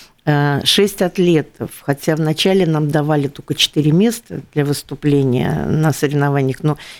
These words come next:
я попросила организаторов, так как команда состояла из шести, чтобы все наши дети попали. И нам ещё добавили две квоты, и вот наших, э, <coughs> шесть участников – это Наташа Дворянкина, она из Лепы.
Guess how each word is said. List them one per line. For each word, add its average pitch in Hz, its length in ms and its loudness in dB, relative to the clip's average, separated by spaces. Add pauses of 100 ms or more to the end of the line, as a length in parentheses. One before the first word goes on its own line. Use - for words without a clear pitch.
я 156 120 2
попросила 156 580 -2
организаторов, 151 840 0
так 135 180 -4
как 139 140 -2
команда 143 540 0
состояла 143 580 -2
из 139 100 2
шести, 156 320 0
чтобы - 240 -6
все - 220 0
наши 139 320 -2
дети 160 280 -2
попали. 139 540 -2 (480)
И 156 80 2
нам 170 240 2
ещё 156 300 0
добавили 131 640 0
две 131 260 2
квоты, 151 640 0 (380)
и 147 140 4
вот 143 220 0 (140)
наших, 151 520 0
э, 139 180 0 (180)
<coughs> 185 180 -4
шесть - 320 0
участников – 185 640 -2
это 165 160 -2
Наташа 160 440 0
Дворянкина, 160 680 0
она 151 200 2
из 143 140 0
Лепы. 143 560 0